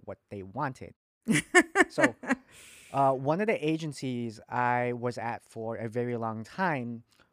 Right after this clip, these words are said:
Speaker 1: we had a, an app project. So we had to make a client an app. We recorded the meetings. We wrote down the specs for what they wanted.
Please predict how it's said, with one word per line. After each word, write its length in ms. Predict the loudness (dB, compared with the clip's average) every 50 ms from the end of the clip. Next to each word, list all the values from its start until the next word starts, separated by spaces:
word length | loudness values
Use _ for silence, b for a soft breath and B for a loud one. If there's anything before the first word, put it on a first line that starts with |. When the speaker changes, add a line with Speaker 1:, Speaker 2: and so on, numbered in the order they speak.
| b -14
Speaker 1:
we 540 | -10 -8 -6 -6 -4 -4 -6 -6 -6 -8 -10
had 720 | -12 -6 -2 2 4 4 6 6 4 4 2 0 -2 -6 -10 _ -8
a, 360 | -6 -4 -4 -4 -4 -6 -6 -6
an 240 | -8 -8 -8 -8 -10 -8
app 220 | -6 -4 -4 -6 -6 _ _
project. 480 | -12 -12 -12 -12 -12 -16 -20 -20 _ -12
So 120 | -10 -8
we 160 | -8 -6 -8
had 180 | -6 -6 -8 -8
to 100 | -8 -10
make 140 | -10 -10 -10
a 60 | -12
client 280 | -14 -12 -12 -12 -10 -12
an 100 | -16 -12 -10 -8
app. 220 | -6 -6 -6 -8 _ _ b b b b b b b b b -6
We 240 | -4 -4 -4 -4
recorded 440 | -4 -6 -8 -4 -2 -2 -2 -2 -2
the 60 | -4
meetings. 520 | -4 -2 0 0 0 0 0 -2 -2 -4 -6
We 100 | -6 -4
wrote 240 | -4 -4 -6 -4 -6
down 140 | -8 -8
the 80 | -8 -10
specs 360 | -12 -4 -2 -2 -2 -2 -4
for 80 | -8 -6
what 200 | -6 -6 -4 -4
they 80 | -4 -4
wanted. 640 | -4 -4 -6 -6 -6 -8 -8 -8 -8 -8 -8 -10